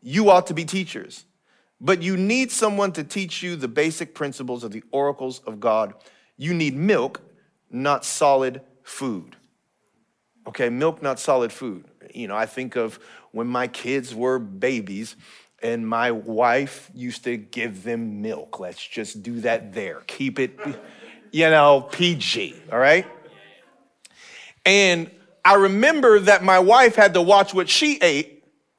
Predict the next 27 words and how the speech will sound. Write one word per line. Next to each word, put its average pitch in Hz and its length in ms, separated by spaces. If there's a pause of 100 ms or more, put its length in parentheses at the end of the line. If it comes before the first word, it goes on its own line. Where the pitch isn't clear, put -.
(380)
because 175 280
even 240 200
though 226 140
they 214 140
were 202 120
getting 185 300
milk, 208 380
they 185 180
were 185 120
getting 175 300
milk 196 440 (240)
that 151 640
was 165 180
a 160 60
byproduct 180 560
of 156 80
what 156 140
she 214 280
ate. - 240 (840)
So 185 140
what 180 200
she 311 280
consumed 170 840 (420)
determined 185 440
what 180 140
they 240 180
consumed. 135 600